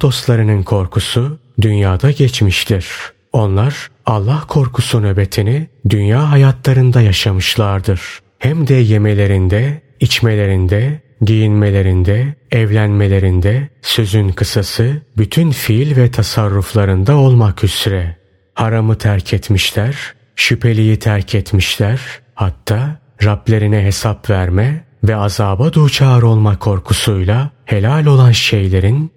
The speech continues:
birçoğunu da terk etmişlerdir. Yemelerinde,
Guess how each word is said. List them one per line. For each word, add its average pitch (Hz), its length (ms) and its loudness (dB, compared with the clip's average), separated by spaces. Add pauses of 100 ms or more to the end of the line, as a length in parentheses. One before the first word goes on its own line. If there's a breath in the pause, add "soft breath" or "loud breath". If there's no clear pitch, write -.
(100)
birçoğunu 135 600 2
da 123 140 4
terk 117 360 2
etmişlerdir. 95 1120 -2 (180)
Yemelerinde, 104 1000 2